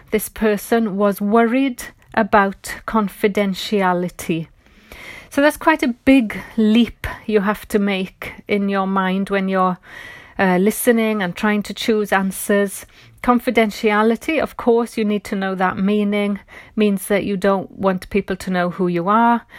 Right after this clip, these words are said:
and that's exactly what she says. They, they want reassurance that no names would be traceable, meaning they don't want anybody to know their name or be able to find their name.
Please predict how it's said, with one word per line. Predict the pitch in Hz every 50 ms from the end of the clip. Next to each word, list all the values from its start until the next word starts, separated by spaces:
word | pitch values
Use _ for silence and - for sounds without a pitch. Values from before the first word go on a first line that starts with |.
| - - - -
and | 196 185 190
that's | 190 - - - 185
exactly | - 180 175 220 247 240 - - 214
what | 175 156 165
she | - - 190
says. | - - - 180 175 175 175 - - -
They, | - 196 196 196 - -
they | 175 196 196 190 185
want | 180 190 185 180 -
reassurance | 196 190 208 214 208 196 180 - - - 247 233 233 226 233 233 254 269 285 277 - - - - - - - - - - - - - - - -
that | 208 202
no | 214 208 202 202
names | 202 202 208 214 214 208 202 -
would | 214 202 190 -
be | 214 214
traceable, | - - - - 226 220 196 - - - 202 180 165 170 160 160 165 160 - _ -
meaning | 190 - 196 196 190 180 180 180 180
they | - 185 180
don't | 180 180 175 -
want | 180 185 180
anybody | 214 220 226 233 208 208 185 180
to | 180 - - 190
know | 180 180 175 180
their | 170 180 175
name | 170 170 175 170 165 165 165 170 170
or | 175 175
be | 165 - 180 175
able | 175 170 175 - 175
to | - - 196
find | - - - 254 262 262 254 226 208 185
their | - 185 185 180 175 170
name. | 170 170 160 156 160 160 160